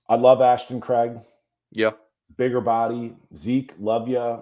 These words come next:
Speaker 1: You've been a great kid, great for the program, but it's just, he's just too small, dude. I mean, if we're trying to make a playoff,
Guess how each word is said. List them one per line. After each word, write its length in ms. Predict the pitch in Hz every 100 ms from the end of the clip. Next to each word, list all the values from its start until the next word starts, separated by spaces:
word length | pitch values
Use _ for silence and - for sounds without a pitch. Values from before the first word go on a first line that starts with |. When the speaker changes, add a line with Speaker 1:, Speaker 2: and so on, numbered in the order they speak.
| -
Speaker 1:
You've 120 | 107
been 360 | 113 107 101 92 85
a 40 | 80
great 320 | 107 117 113
kid, 260 | 120 110 104
great 240 | 117 113
for 60 | 110
the 80 |
program, 460 | 98 117 110 107 104
but 100 | 98
it's 100 | 87
just, 180 | 95 -
he's 160 | 120
just 200 | 123 131
too 140 | 156 156
small, 400 | - 135 147 98
dude. 300 | 101 104 98
I 20 | 101
mean, 160 | 104
if 100 | 98
we're 120 | 123
trying 280 | 120 131 127
to 40 | 120
make 220 | 120 120
a 60 |
playoff, 520 | - 117 120 117 113